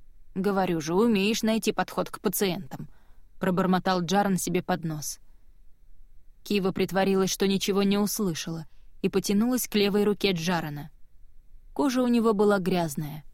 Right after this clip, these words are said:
Судя по всему, он пришёл в лазарет прямо из тоннелей, как только закончилась смена. Грязь и сажа покрывали Джарена с ног до головы, точь-в-точь, как в самый первый его день в Залиндове,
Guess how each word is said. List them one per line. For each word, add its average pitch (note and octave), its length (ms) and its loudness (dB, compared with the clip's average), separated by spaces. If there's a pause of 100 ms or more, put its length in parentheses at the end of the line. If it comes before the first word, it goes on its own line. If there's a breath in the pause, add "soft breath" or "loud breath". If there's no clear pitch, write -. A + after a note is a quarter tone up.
(400)
Судя G3 320 2
по F#3+ 100 -2
всему, G3+ 300 0
он G#3 140 2
пришёл F#3 380 -2
в E3 80 -2
лазарет F#3 480 0
прямо G3+ 320 2
из G3 140 -2
тоннелей, F3+ 540 0 (340)
как - 180 -2
только F#3+ 300 0
закончилась F3+ 600 -2
смена. E3+ 480 -6 (1120)
Грязь F#3+ 440 0
и A#3 40 0
сажа G#3 400 0
покрывали G3 540 0
Джарена G3 520 2
с - 160 -4
ног G3 160 2
до F3+ 120 0
головы, F3+ 480 -2 (600)
точь-в-точь, - 580 -2
как A3+ 180 -4
в - 60 -6
самый A3+ 320 2
первый G3+ 340 2
его F#3 280 2
день F#3+ 260 2
в F3 40 0
Залиндове, F#3 720 0